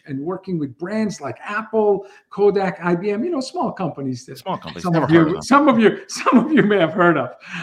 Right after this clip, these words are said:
Speaker 1: Uh, Wendy's experienced firsthand the challenges people face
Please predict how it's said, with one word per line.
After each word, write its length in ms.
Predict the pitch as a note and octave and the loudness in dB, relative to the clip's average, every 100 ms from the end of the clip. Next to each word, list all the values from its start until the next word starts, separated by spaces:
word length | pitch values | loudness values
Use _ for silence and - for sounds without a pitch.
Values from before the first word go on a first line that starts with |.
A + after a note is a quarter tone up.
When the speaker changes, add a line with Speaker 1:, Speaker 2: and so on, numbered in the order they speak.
| - | -4
Speaker 1:
Uh, 180 | F#3 G3 | 0 0
Wendy's 360 | G#3+ A#3 A3+ F#3+ | 0 -2 -2 -6
experienced 580 | F3 G#3+ G#3+ G#3+ G#3 - | -8 -8 -6 -6 -8 -10
firsthand 460 | G#3 - G3+ G3 | -12 -10 -10 -8
the 40 | E3 | -10
challenges 540 | - A3 A3+ G3 E3 | -10 -8 -6 -6 -6
people 240 | - F3+ | -10 -20
face 360 | E3+ A3+ G#3 - | -14 -10 -10 -12